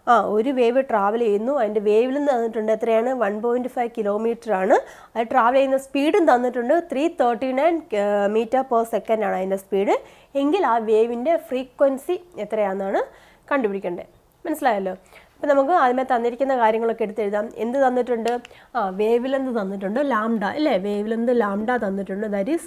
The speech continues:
one point five, ആ, കിലോമീറ്റർ ആണ്. അതുപോലെ തന്നെ, ഉം, സ്പീഡ് തന്നിട്ടുണ്ട് V ഇല്ലേ? സ്പീഡ് എത്രയാണ്? ത്രീ തേർട്ടി നയൻ, ആ, meter per second ആണ് സ്പീഡും തന്നിട്ടുണ്ട്. നമുക്ക് എന്താണ്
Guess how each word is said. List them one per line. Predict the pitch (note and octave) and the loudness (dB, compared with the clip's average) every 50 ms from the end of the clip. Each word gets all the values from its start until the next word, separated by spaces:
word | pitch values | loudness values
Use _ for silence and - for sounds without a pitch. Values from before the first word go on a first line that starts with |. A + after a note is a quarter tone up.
| - G3+ F#3+ | -6 -6 -6
one | F#3+ G3 G3+ G3+ A#3 | -4 -4 -4 -2 0
point | A3+ A3 A3 A#3 A#3 A#3 A#3 A#3 B3+ | 0 2 2 2 2 0 0 0 0
five, | B3 E4+ A4+ A4+ - - - - - - - | 0 0 0 -2 -6 -12 -20 -20 -18 -10 -8
ആ, | G3+ F#3+ G3+ G3+ - - | -6 -4 -4 -6 -4 -2
കിലോമീറ്റർ | C4+ B3 A#3+ A#3+ B3+ B3+ B3+ B3+ B3+ A#3+ B3 B3 G#3 | 4 8 8 8 8 8 6 2 0 -2 -4 -6 -6
ആണ്. | F3+ F3 F#3 G#3+ F4 C5+ C#5+ - - - - - - - | -4 -2 0 2 4 4 2 2 -4 -20 -20 -16 -8 -6
അതുപോലെ | A3 A3 G#3 G#3 B3+ B3+ C4 C4 B3+ A3+ | -4 -2 0 2 2 4 4 4 4 2
തന്നെ, | G#3+ A3 A#3 B3 B3+ A#3 G#3 G3 G3+ | 2 2 2 2 4 4 4 2 2
ഉം, | G3+ G3+ G3+ G#3 G#3 G3 G3 G3 | 0 -2 -2 -2 0 0 0 -2
സ്പീഡ് | - - - C4 C#4 D4 C#4 E4 - B3+ | -2 -2 0 2 2 4 4 4 4 4
തന്നിട്ടുണ്ട് | A3 G#3+ G#3+ G3+ G#3+ A3 A3 G#3+ | 4 2 -2 -2 -4 -2 -2 -2
V | G#3 F#3+ G3+ A#3 A#3 - - A3+ | -2 0 0 -2 -2 -2 -2 -2
ഇല്ലേ? | A#3 E3+ E3 | -2 -2 -4
സ്പീഡ് | D#3+ - - B3 B3+ C4 | -6 -8 -4 -2 0 0
എത്രയാണ്? | B3+ B3+ C4 B3 A#3+ A3+ A3 A#3+ C4+ C4 B3+ A3 - - | 0 2 2 2 2 4 2 2 2 0 -2 -4 -4 -2
ത്രീ | A#3+ A#3+ B3 A#3+ A#3+ | 0 0 0 2 4
തേർട്ടി | C4+ A#3+ A#3 G3+ B3+ A#3+ | 2 2 4 2 2 2
നയൻ, | A#3+ B3 B3 C4 D#4+ A4 C#5 - - - - - - _ - - F#3+ | 4 4 6 4 4 2 0 -4 -10 -20 -20 -20 -20 _ -8 -4 -2
ആ, | G3 G3+ G#3+ G#3+ | -2 0 0 2
meter | A3+ A#3+ A#3 - B3+ B3 B3 | 0 2 2 2 0 2 2
per | A#3 A3+ A3 - A#3 | 2 0 0 -2 -4
second | G3 - - A3+ A3+ A3+ G#3 | -6 -4 -2 -2 -2 -2 -2
ആണ് | G3+ F#3+ G3+ C#4+ G4+ | -2 -2 -2 -2 -4
സ്പീഡും | G#4+ - - G4+ G4 F4 D#4 C#4+ B3 | -2 0 0 0 2 2 0 0 0
തന്നിട്ടുണ്ട്. | G#3+ G#3 G#3 G#3 G3 F#3 F3+ F3+ - - - - _ - | -2 -4 -6 -6 -8 -8 -8 -10 -12 -16 -20 -18 _ -4
നമുക്ക് | A#3 B3 A#3+ C4+ | -4 0 2 2
എന്താണ് | B3 B3 B3+ C4+ C#4+ D4 D4 | 2 2 4 4 6 6 6